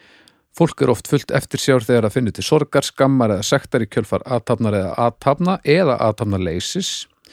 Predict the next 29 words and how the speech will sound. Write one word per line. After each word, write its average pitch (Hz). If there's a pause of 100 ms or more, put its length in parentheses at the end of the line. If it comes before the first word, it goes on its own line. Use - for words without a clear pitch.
(380)
sem 156
það 143
vildi 127
seinna 147
óska 139
sér 135
að 123
það 117
hefði 101
ekki -
framkvæmt. - (1300)
Eftirsjá 156 (100)
er 98
ólík 143
sektarkennd 165
sem 127
er 117
römm 170
tilfinningaleg 147
eftirsjá - (160)
sem 117
getur 113
verið 110
erfitt 127
að -
skilja 110 (180)
úr 113
hlutlægan 101
hátt. -